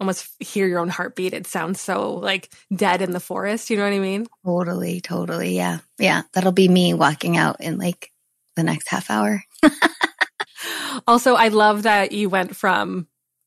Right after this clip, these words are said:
Speaker 1: um, snowboarding for, like, forever, and then you're like,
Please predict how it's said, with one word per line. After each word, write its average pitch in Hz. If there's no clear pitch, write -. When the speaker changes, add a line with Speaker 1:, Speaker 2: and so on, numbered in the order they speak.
Speaker 1:
um, 190
snowboarding 185
for, 175
like, 185
forever, 180
and 190
then 185
you're 190
like, 190